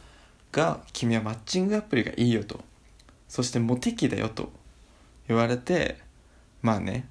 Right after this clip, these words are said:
その内容もあれよあれよと話が進み、まあ、会ってみることにしました。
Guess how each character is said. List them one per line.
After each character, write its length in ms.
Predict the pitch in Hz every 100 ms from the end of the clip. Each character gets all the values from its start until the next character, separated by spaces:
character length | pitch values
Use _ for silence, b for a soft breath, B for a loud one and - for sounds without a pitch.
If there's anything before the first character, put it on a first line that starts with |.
| - -
そ 200 | - 104
の 640 | 104 104 104 104 104 -
内 240 | - 123 139
容 80 | 135
も 140 | 120
あ 100 | 143
れ 80 | 135
よ 200 | 107 -
あ 60 |
れ 100 | 120
よ 120 | 110 95
と 80 |
話 340 | - 110 120 135
が 80 | 104
進 240 | - 117
み、 240 | 113 98 B B B B
ま 240 | - 101 - -
あ、 80 | -
会 40 | 185
っ 20 | -
て 80 | -
み 160 | 107 101
る 100 | 101
こ 140 | -
と 160 | - 101
に 200 | 95 95 -
し 160 | - 107
ま 160 | 107
し 120 | 104
た。 200 | - -